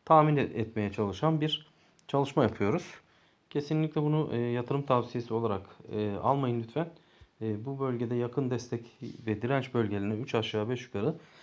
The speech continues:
kendiniz kestirmeye çalışın diye örnekleme çalışma yapıyoruz. Yine, e, arkadaşlar, e,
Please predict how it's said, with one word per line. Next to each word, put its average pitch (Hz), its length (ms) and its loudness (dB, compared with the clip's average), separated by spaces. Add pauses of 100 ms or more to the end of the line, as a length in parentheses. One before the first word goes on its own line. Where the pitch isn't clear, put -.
(160)
kendiniz 143 480 2
kestirmeye 131 640 0
çalışın 127 480 0
diye 123 240 0 (360)
örnekleme 120 560 0
çalışma 120 380 2
yapıyoruz. 90 360 -6 (720)
Yine, 165 200 2
e, 131 420 -2
arkadaşlar, 131 640 0 (140)
e, 110 360 0